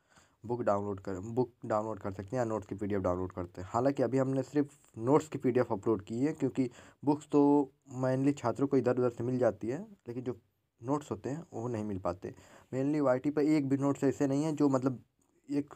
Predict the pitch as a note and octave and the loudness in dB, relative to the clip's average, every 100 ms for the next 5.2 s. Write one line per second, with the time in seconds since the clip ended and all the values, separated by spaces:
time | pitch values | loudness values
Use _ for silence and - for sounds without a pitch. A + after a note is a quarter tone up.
0 | - - C#3 C#3+ D3+ D3 D3+ D3 C#3 C#3 | -14 -2 2 4 4 2 2 2 4 4
1 | - C3+ - B2+ B2 B2 C3 D3 C3+ - | 4 4 4 0 2 2 2 0 2 4
2 | A2 - A#2+ C3 A2+ A#2 D#3 A3+ _ _ | 2 2 -2 0 0 -2 -4 -6 _ _
3 | _ _ _ - B2 C3+ C#3 B2+ - A#2+ | _ _ _ -18 -4 2 4 2 0 -4
4 | A2 A2+ C#3+ C#3+ - D3+ - C3+ C#3+ D3 | -2 2 6 6 4 0 10 10 10 4
5 | - | -4